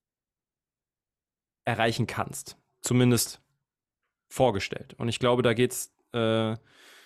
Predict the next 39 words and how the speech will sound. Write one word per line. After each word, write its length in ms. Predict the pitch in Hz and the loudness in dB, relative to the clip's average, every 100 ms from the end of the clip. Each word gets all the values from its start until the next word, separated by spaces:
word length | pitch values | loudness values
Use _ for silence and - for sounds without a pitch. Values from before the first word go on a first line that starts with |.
| _ _ - | _ _ -4
wenn 100 | 113 | 0
man 100 | 113 | 0
das 120 | 113 | 0
jetzt 160 | 113 - | -2 -6
auf 120 | - | -8
Evolutionsbiologie 960 | 117 113 - 131 139 - 123 117 113 117 | -6 -6 -2 0 0 -2 -2 -2 -2 -4
runterbrechen 560 | 127 139 113 120 123 | -2 -4 -4 -6 -4
würde, 140 | 113 110 | -4 -4
geht's 160 | 113 | -6
wahrscheinlich 360 | 117 - 110 120 | -6 -6 -6 -4
um 80 | 120 | -4
den 100 | 110 | -4
Zugang 320 | - 123 120 | -4 -2 -2
zu 120 | - | -2
Sexualpartnern, 840 | 123 135 - 220 254 - 104 - - _ _ | -4 -2 0 2 2 2 0 -4 -20 _ _
ne? 280 | 120 131 160 | -8 -6 -8
Also, 400 | - 127 123 131 - - | -2 0 4 2 2 -8
<laughs> 240 | 220 170 - | -10 -10 -2
warum, 460 | 135 156 120 160 139 - - 196 | 2 2 4 0 0 -10 -10 -8
warum 440 | 135 151 214 214 196 | 0 2 2 0 -2
stehen 380 | - 151 151 | -4 -4 -2
Männer 460 | 147 151 180 175 147 | -2 -2 -2 -6 -8
so 200 | 123 131 | -6 -6
unglaublich 760 | 127 156 196 170 139 135 139 139 | -6 -6 -8 -2 -2 -2 -6 -6
dahinter, 400 | 120 131 165 135 | -4 -4 -4 -4
erfolgreich 480 | 120 - 165 139 127 | -4 -4 -6 -6 -8
zu 100 | 117 | -4
sein? 240 | 117 139 | -2 -2
Naja, 300 | 139 117 139 | -2 0 0
weil 140 | 135 110 | -2 -6
sie 80 | 113 | -6
in 100 | 120 | -8
ihrem 300 | 135 170 147 | -6 -6 -6
Kopf 380 | - - - - | -8 -8 -10 -14
das 220 | 127 123 | -4 -2
der 120 | 117 | 0
beste 360 | 107 139 - 113 | 0 0 -2 -2
Weg 220 | 117 113 | -2 0
ist, 280 | 123 143 - | -2 -4 -8